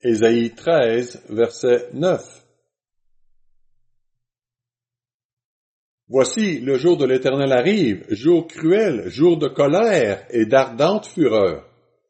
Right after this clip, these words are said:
qui réduira la terre en solitude et en exterminera les pécheurs. » Et le verset onze, «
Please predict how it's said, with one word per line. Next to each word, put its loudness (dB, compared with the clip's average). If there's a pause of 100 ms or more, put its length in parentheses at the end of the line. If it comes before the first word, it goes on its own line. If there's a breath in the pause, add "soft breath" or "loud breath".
(280)
qui 0
réduira 0
la 0
terre 0
en -2
solitude 0 (260 soft breath)
et 0
en 2
exterminera 0
les -2
pécheurs. » -2 (760)
Et -2
le 2
verset 0
onze, « -2